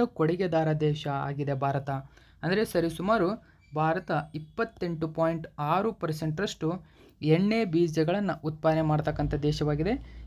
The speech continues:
ಈ ಮೂಲಕ ವಿಶ್ವದಲ್ಲೇ ಭಾರತದ ನಾಲ್ಕನೇ ಅತಿ ದೊಡ್ಡ ಎಣ್ಣೆ ಕೊಡುಗೆದಾರ ದೇಶ.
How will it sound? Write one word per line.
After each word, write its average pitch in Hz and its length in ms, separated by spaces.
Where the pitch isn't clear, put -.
ಈ 208 100
ಮೂಲಕ 220 340
ವಿಶ್ವದಲ್ಲೇ 196 720
ಭಾರತದ 156 520
ನಾಲ್ಕನೇ 185 560
ಅತಿ 160 340
ದೊಡ್ಡ 196 240
ಎಣ್ಣೆ 190 380
ಕೊಡುಗೆದಾರ 160 520
ದೇಶ. 175 240